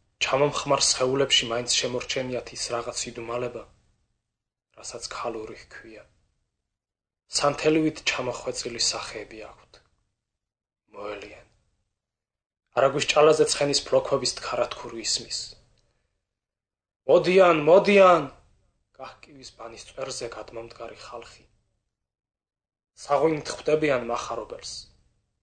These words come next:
თაფლს საჭმევენ ეფე დედოფალს და ჯარზე სხამენ. სუფრის ერთ მხარეს მამაკაცები სხედან,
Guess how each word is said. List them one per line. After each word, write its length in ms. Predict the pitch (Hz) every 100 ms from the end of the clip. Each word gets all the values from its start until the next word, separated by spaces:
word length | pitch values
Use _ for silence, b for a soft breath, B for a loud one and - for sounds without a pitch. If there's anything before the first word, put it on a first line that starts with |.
| _ _ _ _
თაფლს 240 | 139 - -
საჭმევენ 560 | - - 151 143 120
ეფე 160 | 120 127
დედოფალს 460 | 127 127 120 123 -
და 100 | 117
ჯარზე 400 | - 110 113 117
სხამენ. 480 | - - 117 107 _ _ _ _ _ _ _ -
სუფრის 440 | - - 143 131
ერთ 160 | 135 -
მხარეს 400 | 131 - 110 -
მამაკაცები 600 | 110 110 117 117 - -
სხედან, 400 | - - 117 -